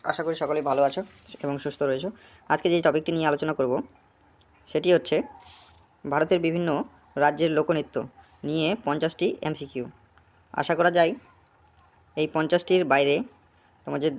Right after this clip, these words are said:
তোমাদের যে ডাব্লিউবিপি বা এসএসসি জিডি পরীক্ষা রয়েছে সামনে, সেখানে এই পঞ্চাশটি কোশ্চেনের বাইরে প্রশ্ন থাকবে না। কারণটা হচ্ছে যে বিগত বছরগুলিতে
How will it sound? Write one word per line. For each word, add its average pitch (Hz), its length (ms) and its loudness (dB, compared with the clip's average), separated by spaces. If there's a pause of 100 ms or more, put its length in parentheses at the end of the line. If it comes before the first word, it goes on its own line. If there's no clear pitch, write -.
(140)
তোমাদের 151 300 -2
যে 151 80 -4
ডাব্লিউবিপি 147 460 0
বা 151 120 6
এসএসসি 143 400 -2
জিডি 143 340 -4 (180)
পরীক্ষা 147 320 -4
রয়েছে 143 360 -2 (360)
সামনে, 139 340 -6 (1300)
সেখানে 156 420 -4
এই 165 160 -4
পঞ্চাশটি 156 520 -8
কোশ্চেনের 147 380 -6
বাইরে 135 300 2 (840)
প্রশ্ন 156 360 -4 (600)
থাকবে 131 260 -4
না। 123 100 -10 (580)
কারণটা 175 320 2
হচ্ছে 170 320 0 (120)
যে 143 140 -4
বিগত 160 280 2
বছরগুলিতে 165 800 0